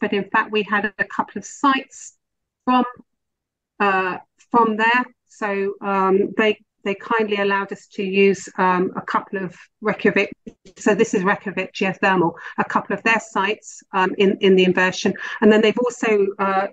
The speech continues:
done a lot of work, and I believe are now building a plant or doing very late stage of,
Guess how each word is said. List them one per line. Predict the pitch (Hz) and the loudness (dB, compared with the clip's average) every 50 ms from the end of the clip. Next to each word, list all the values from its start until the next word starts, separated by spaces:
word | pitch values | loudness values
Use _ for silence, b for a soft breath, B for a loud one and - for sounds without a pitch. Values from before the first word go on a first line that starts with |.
| - - - _ _ _ _ _ _ 247 202 | -10 -20 -20 _ _ _ _ _ _ -8 -4
done | - 220 220 208 | -4 -2 -2 -2
a | 202 196 | 0 0
lot | 202 220 240 240 233 | 0 0 0 -2 -6
of | 208 - | -8 -6
work, | 208 196 190 196 202 - - - - _ _ | -4 -4 -4 -4 -6 -10 -14 -18 -18 _ _
and | 202 202 196 190 | -6 -4 -4 -4
I | 196 - _ | -8 -6 _
believe | 233 220 226 226 214 - | -2 -2 0 0 2 2
are | 208 196 190 | 2 2 6
now | 196 208 208 202 196 185 180 _ - 196 196 - - b b b b b b _ _ _ _ _ _ 226 185 _ | 4 4 6 6 4 2 0 _ -2 -2 -2 -2 -4 b b b b b b _ _ _ _ _ _ -20 -2 _
building | 240 226 220 220 214 - 208 196 196 196 | 4 6 6 6 4 0 -4 -6 -4 -6
a | 185 180 180 185 - - | -6 -8 -10 -12 -14 -10
plant | - 214 214 214 208 202 202 196 - - | -4 2 4 4 4 4 4 0 -4 -4
or | 190 180 170 170 | -4 -2 -2 -2
doing | 160 - 196 185 185 185 190 - - 196 - - | 0 2 2 2 2 2 0 -2 -4 -8 -10 -6
very | - 196 196 202 190 175 | -2 0 2 2 2 2
late | 190 196 208 208 - | 0 -2 -2 -4 -10
stage | - - - 202 190 190 185 - - | -12 -8 -6 -4 -4 -6 -8 -6 -8
of, | 180 175 | -6 -8